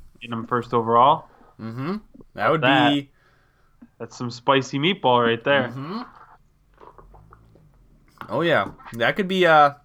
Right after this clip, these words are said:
Speaker 2: that could be the move of the century. If they draft Kyler Murray and then deal away Josh Rosen, that would be
Speaker 1: Blockbuster.
Speaker 2: That would be blockbuster. Um,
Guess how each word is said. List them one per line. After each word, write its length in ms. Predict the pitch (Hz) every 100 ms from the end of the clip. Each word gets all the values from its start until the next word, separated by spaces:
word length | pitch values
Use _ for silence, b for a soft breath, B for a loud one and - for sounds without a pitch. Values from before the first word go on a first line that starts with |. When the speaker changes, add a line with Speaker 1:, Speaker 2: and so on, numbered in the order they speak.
| _ _ _ _ _ -
Speaker 2:
that 160 | 139 151
could 100 | 202
be 80 | 196
the 80 |
move 200 | 151 151
of 60 | 139
the 60 | 113
century. 460 | 127 123 101 87
If 140 | 101 -
they 280 | 156 220
draft 460 | 190 131 135 139 -
Kyler 300 | 135 123 120
Murray 320 | 107 107 143
and 120 | 120
then 140 | 104 98 -
deal 220 | 113 117
away 240 | 104 107
Josh 300 | 107 98 92
Rosen, 400 | 90 92 104 117
that 120 | 98
would 120 | 107 120
be 380 | 98 92 87 b b b b b b _ - - - - -
Speaker 1:
Blockbuster. 720 | 120 123 123 98 - - - - _ _ _ _ -
Speaker 2:
That 120 | -
would 80 | 107
be 80 | 104
blockbuster. 840 | 87 98 - 76 69 - 71 -
Um, 380 | 87 90 90 82